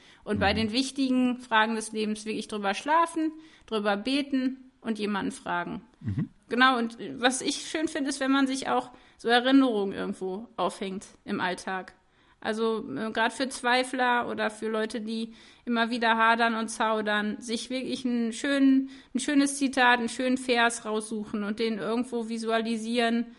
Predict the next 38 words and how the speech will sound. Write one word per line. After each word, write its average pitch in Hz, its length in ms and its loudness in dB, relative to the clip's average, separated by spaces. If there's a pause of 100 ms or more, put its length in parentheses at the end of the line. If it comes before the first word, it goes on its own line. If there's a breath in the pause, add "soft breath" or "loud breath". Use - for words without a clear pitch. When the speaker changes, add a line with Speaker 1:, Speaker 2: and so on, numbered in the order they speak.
(180 loud breath)
Speaker 1:
Also 226 140 2
bei 233 100 6
mir 240 180 4
ist 240 60 2
es 233 120 -2
zum 226 100 -2
Beispiel 220 340 -2
so 220 100 -6
ein 220 100 -4
Spruch, - 400 -8
der, 196 680 -2 (160)
äh, 254 60 2
<laughs> 277 320 4
der 294 200 4
steht 269 260 -4
jetzt 233 180 0
hier 220 120 -2
direkt 220 260 -4
vor 254 200 0
mir, 240 220 2 (460 loud breath)
der 226 160 2
heißt, 226 340 2
"Dein 214 240 2
Entschluss 285 400 -4
sei 220 160 0
bestimmt 214 400 -2
und 196 160 -6
fest. - 460 -4 (400 soft breath)
Ist - 220 -4
die 214 80 0
Entscheidung 214 440 0
einmal 285 320 0
gefallen, 233 400 0
dann 202 100 -4
schau 214 200 -2
nicht 208 180 -6
mehr 190 140 -8
zurück. 330 460 -2